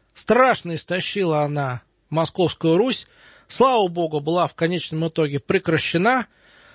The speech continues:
Русские рати несколько раз сходились в кровопролитных сражениях, и даже сами представители московского княжеского дома,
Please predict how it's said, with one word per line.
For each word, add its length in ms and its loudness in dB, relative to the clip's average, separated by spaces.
Русские 420 2
рати 360 2
несколько 520 -2
раз 180 2
сходились 500 -2
в 40 -16
кровопролитных 760 0
сражениях, 760 0
и 80 0
даже 500 2
сами 320 2
представители 800 0
московского 600 0
княжеского 600 0
дома, 540 0